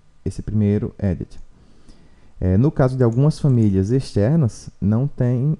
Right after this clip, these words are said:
não tem o edit alguma coisa, mas sim edit family. E aí é outra história. O edit family é pra você editar, abrir o arquivo da família externa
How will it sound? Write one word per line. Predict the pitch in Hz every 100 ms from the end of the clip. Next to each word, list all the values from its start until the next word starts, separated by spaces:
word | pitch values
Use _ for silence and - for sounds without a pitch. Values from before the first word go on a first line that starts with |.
| -
não | 110
tem | - 127
o | 135
edit | 120 127 -
alguma | 92 120 131
coisa, | - 98 78 71
mas | 78 92
sim | - 117 139
edit | - 107 113 -
family. | 107 90 78 95 - - _ - - _ _ - _ - _ - - -
E | 101
aí | 95 101 110
é |
outra | 107 131 139
história. | 147 - 85 71 50
O | 78
edit | 82 101 -
family | 127 143
é | 143
pra | -
você | 113 113 113 -
editar, | 120 131 - 120 135 -
abrir | 117 107 127 160 -
o | 127
arquivo | 117 - - 98 98
da | 95
família | - 101 95 101
externa | 131 - 110 107 135